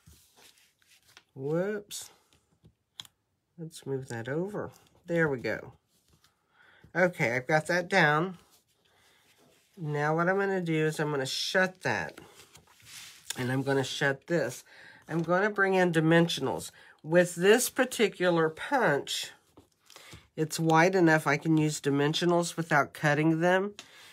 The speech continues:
And since this has the little point area, kinda like what our dimensionals do, you know, our dimensionals have this little point right here.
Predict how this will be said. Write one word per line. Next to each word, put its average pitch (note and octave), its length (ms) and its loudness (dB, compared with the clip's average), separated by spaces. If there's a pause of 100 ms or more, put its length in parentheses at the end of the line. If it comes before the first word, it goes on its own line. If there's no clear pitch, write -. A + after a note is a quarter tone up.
(260)
And D#3+ 200 4
since D#3+ 320 -2
this G3+ 280 0
has E3+ 320 4
the D#3 180 -2
little D3+ 540 2 (680)
point E3+ 380 0
area, F#3 480 2
kinda E3 400 2
like D#3 400 2
what D3 240 0
our C3+ 240 0
dimensionals D#3+ 800 -4
do, F3+ 480 -2 (1300)
you C#3 100 -6
know, A#2+ 260 -8 (460)
our C3+ 100 2
dimensionals C#3 600 -4
have C#3 220 -4
this C3 200 -10
little C3 140 -8
point D3+ 360 -4
right E3 240 0
here. F3+ 380 2